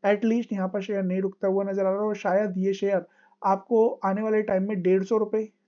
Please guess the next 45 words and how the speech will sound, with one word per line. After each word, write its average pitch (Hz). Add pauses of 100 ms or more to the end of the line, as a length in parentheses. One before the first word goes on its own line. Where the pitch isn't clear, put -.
दो 190
सौ 208
रुपये 214
के 208
आसपास 196
मिल 180
जाए 185
तो 196
कोई 196 (140)
दोहराए 170
वाली 185
बात 180
नहीं 185
होगी। 180 (420)
चीजें 254
दोबारा 233
चलेगी 226
और 214
यहाँ 196
पर 196
कब 220
भागेगी, 196
इस 214
तरीके 247
के 240
रिटर्न 196
कब 170
देगी, 156
आपको 185
काफी 202
लोगों 185
का 175
क्वेश्चन 156
है। -
स्टेजेस 233
वन, 220
स्टेज 220
टू, 226
स्टेज 208
थ्री 202
और 220
स्टेज 214
फ़ोर 214
चालू 185
है 202